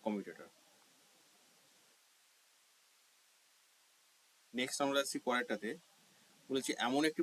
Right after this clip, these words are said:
পরিবাহীর উদাহরণ দাও যার ক্ষেত্রে কি আই বনাম ভি লেখচিত্রটি মূল বিন্দুগামী হয় না। তাহলে এটা হবে ডায়োডের ক্ষেত্রে হবে।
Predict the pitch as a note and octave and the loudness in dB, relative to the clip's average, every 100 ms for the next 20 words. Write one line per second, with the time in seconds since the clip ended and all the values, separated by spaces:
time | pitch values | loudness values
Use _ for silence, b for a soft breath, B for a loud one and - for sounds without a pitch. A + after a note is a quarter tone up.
0 | D#3+ C#3 C#3+ D#3 - A#2 C3+ D3+ B2+ G2 | 2 4 6 4 2 0 2 2 2 0
1 | F3+ - - - - - - - - - | -4 -14 -20 -20 -20 -20 -20 -20 -20 -20
2 | - - - _ - - - _ _ A#2 | -20 -20 -20 _ -20 -20 -20 _ _ 0
3 | C3 - - D3+ E3 G3+ - - - - | 2 2 2 2 2 -4 -4 -18 -20 -20
4 | - - - - - A2+ C3+ C#3+ D3+ D3+ | -20 -20 -20 -20 -2 4 4 4 0 -2
5 | C3+ D3+ B2 C3 C3+ D3 - A#2 A2 D#3+ | 0 2 2 0 -4 -4 -4 -2 -4 -4
6 | D#3 A2 B2+ C#3 C#3 C#3 C#3 C#3+ D3+ G#2 | -6 -2 2 4 2 0 -2 -2 -4 -10
7 | E2+ - - - - - - - - - | -14 -18 -20 -20 -20 -20 -20 -20 -20 -20
8 | - - - _ - - _ _ _ _ | -20 -20 -20 _ -20 -20 _ _ _ _
9 | _ _ _ _ _ _ _ _ _ _ | _ _ _ _ _ _ _ _ _ _
10 | _ _ _ _ _ _ _ _ _ _ | _ _ _ _ _ _ _ _ _ _
11 | - C3 A#2+ B2+ C#3+ C3+ F#3+ - - - | -4 -2 0 2 2 4 2 0 -16 -20
12 | - - - - - - A2+ G2+ G#2+ A#2 | -20 -20 -20 -20 -20 -12 -6 2 6 8
13 | C3+ C#3 D3 - C#3 C3 | 6 2 -2 -2 -2 -2